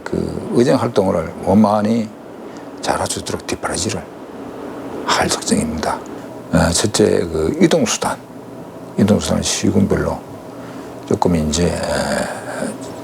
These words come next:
앞으로 이제 뭐, 에, 우리가 생각할 때는 이제 학대가 안 돼야 되거든요.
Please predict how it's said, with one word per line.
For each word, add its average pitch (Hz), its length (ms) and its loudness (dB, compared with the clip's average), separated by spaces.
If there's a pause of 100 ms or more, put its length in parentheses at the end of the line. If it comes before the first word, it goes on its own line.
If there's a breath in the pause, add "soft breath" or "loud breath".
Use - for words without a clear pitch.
(420)
앞으로 92 580 0
이제 85 160 -2
뭐, 85 320 -2 (840 loud breath)
에, 85 580 4
우리가 107 240 6
생각할 104 280 4
때는 110 380 2 (180)
이제 - 120 -4
학대가 - 580 2
안 - 100 -8
돼야 - 140 -2
되거든요. - 520 -4